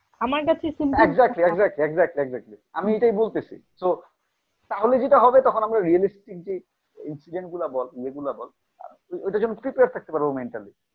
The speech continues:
Speaker 1: হ্যাঁ।
Speaker 2: এটা important।
Speaker 1: হ্যাঁ, হ্যাঁ,
Speaker 2: So,
Speaker 1: হ্যাঁ।
Speaker 2: রাজু ক্যারেক্টারের যে জায়গাগুলা আমার কাছে এইটাই মনে হয় যে মুভিতে পুরাপুরি filmy একটা ব্যাপার বানায় ফেলছে যে জায়গাটা, সেটা হচ্ছে all is well, all is well। সবসময় ভালো থাকতে হবে, ঠিক আছে? Positive চিন্তা করতে হবে। পুরা ব্যাপারটা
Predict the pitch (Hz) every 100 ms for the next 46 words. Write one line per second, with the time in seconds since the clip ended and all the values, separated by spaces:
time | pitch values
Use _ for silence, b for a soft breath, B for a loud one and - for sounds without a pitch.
0 | _ - 226 196 226 165 170 160 143 117
1 | _ _ 262 262 233 190 165 - - 151
2 | 160 175 220 233 220 233 226 196 226 196
3 | 214 220 220 226 247 226 196 196 202 196
4 | 185 190 180 147 127 120 135 151 175 196
5 | 202 240 247 - _ _ _ - 262 262
6 | 254 247 - - 214 220 247 - 226 214
7 | 190 180 175 156 156 151 143 151 147 147
8 | 147 - 165 165 - - - 165 175 165
9 | 143 139 127 143 143 123 113 _ - -
10 | 196 117 175 196 147 _ 107 101 _ _
11 | _ - 208 151 - 190 180 175 - 175
12 | 143 120 _ _ - _ _ _ _ _
13 | 262 269 262 254 254 247 254 247 -